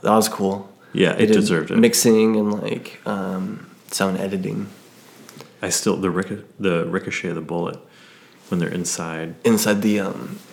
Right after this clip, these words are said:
Speaker 1: when they're inside the
Speaker 2: The
Speaker 1: plane, the cockpit, right?
Speaker 2: Yeah.
Speaker 1: The plane. Yeah, 'cause it's perfect sound, like, how it's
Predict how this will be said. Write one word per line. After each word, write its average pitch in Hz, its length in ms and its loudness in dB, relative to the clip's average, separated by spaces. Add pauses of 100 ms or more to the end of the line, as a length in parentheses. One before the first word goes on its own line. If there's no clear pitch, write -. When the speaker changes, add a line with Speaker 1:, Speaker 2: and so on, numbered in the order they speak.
Speaker 1:
when 113 100 2
they're 113 100 4
inside 104 180 4
the 90 100 2
Speaker 2:
The 87 80 -2
Speaker 1:
plane, 104 300 0
the - 60 0
cockpit, - 540 -4
right? 107 140 2
Speaker 2:
Yeah. 90 140 4
Speaker 1:
The 104 100 -2
plane. 107 360 0 (220)
Yeah, 104 200 2
'cause 98 180 -6
it's 101 100 -6
perfect - 380 2
sound, 101 360 2
like, 104 280 -6
how 104 160 -4
it's - 320 -8